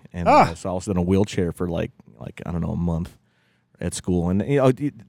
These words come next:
Speaker 1: being in a wheelchair at school is the worst thing for a
Speaker 2: I
Speaker 1: person.
Speaker 2: believe it.
Speaker 1: 'Cause, uh, you, if you can't do wheelies and act cool, then everybody just thinks you're a dork. And I couldn't do any of that
Speaker 2: <laughs>
Speaker 1: stuff.
Speaker 2: I can't do wheelies. <laughs>
Speaker 1: But yeah, and I finally, I got that, that thing finally taken off, and my leg, it was,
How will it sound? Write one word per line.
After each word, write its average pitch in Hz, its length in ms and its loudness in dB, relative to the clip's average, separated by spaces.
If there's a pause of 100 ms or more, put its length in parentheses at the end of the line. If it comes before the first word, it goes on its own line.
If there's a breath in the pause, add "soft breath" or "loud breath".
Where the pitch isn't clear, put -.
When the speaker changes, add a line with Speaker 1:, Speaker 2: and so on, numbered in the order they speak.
(140)
Speaker 1:
being 190 180 6
in 156 80 8
a 117 40 8
wheelchair 120 540 8
at 95 160 4
school 110 320 4
is 95 140 2
the 104 100 4
worst 98 280 2
thing 87 220 0
for 85 180 -2
a - 20 0
Speaker 2:
I 82 40 -4
Speaker 1:
person. 117 140 -4
Speaker 2:
believe 131 340 2
it. 113 180 0 (440)
Speaker 1:
'Cause, 92 220 0
uh, 87 200 4
you, 117 280 2
if 117 100 2
you 127 100 2
can't 180 300 4
do 131 160 6
wheelies 127 600 4 (100)
and 98 120 -2
act 101 200 -2
cool, 110 360 2
then 98 180 0
everybody 92 280 0
just 85 220 -6
thinks 87 260 -8
you're 76 100 -4
a 82 60 -8
dork. 78 320 -6 (500 soft breath)
And 90 100 -8
I 90 60 -4
couldn't 80 220 -10
do 87 100 -6
any 82 120 -8
of 80 60 -8
that - 120 -10
Speaker 2:
<laughs> - 0 -
Speaker 1:
stuff. - 220 -12
Speaker 2:
I - 80 -6
can't 190 340 -8
do 170 180 -6
wheelies. 170 840 -8
<laughs> - 60 -20
Speaker 1:
But 117 140 4
yeah, 127 160 6
and 101 100 0
I 113 40 0
finally, 127 280 -4
I 123 40 -2
got 131 180 4
that, 135 140 4 (180)
that 107 160 4
thing 101 180 2
finally 90 300 -2
taken 92 280 -2
off, 85 240 -2
and 92 80 -2
my 95 140 2
leg, 90 280 0
it 95 140 0
was, 87 360 -2